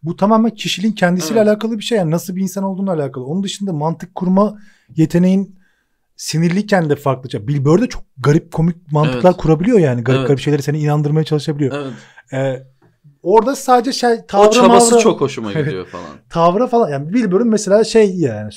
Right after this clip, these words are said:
Speaker 1: survival falan gibi bir şey
Speaker 2: Hı,
Speaker 1: var. Kafası
Speaker 2: evet.
Speaker 1: var ya. "Yıkılmadım lan, ben buradayım sonuna kadar komedi." Öyle bir tip ya.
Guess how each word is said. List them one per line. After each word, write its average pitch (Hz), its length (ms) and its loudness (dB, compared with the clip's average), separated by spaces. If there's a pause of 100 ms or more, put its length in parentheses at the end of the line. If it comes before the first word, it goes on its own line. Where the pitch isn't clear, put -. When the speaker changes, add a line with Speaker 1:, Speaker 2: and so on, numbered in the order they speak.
(220)
Speaker 1:
survival 156 640 0
falan 156 280 -2
gibi 151 160 -8
bir 147 60 -6
şey 156 180 0
Speaker 2:
Hı, 160 40 0
Speaker 1:
var. 170 180 0
Kafası 147 320 -2
Speaker 2:
evet. 190 60 6
Speaker 1:
var 175 80 4
ya. 110 180 -2
"Yıkılmadım 143 560 -2
lan, 143 180 -4
ben 147 180 -2
buradayım 139 260 -4
sonuna 151 300 -2
kadar 143 220 0
komedi." 147 380 0
Öyle 190 160 6
bir 143 80 -2
tip - 180 -6
ya. 104 200 -4